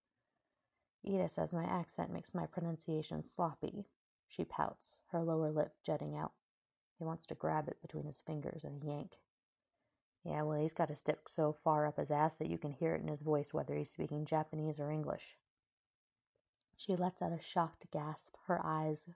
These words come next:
going wide, and she slaps a hand over her mouth, but she can't help the snorting giggle that escapes her.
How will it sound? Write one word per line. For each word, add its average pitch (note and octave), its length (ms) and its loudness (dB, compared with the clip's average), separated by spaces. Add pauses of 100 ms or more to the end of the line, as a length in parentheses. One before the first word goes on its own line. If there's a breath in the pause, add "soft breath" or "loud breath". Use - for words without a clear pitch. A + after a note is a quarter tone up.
going D#3+ 400 2
wide, D#3 420 4 (340 loud breath)
and F3+ 80 2
she F#3 120 -2
slaps E3+ 340 -2
a E3 60 2
hand E3+ 280 2
over D#3 200 2
her E3 120 -2
mouth, E3 460 2
but - 180 0 (140)
she - 140 -6
can't G#3 260 -2
help F#3+ 300 0
the F3 80 -2
snorting E3+ 420 2
giggle D#3 360 2
that D3+ 120 0
escapes - 460 -2
her. E3 240 -4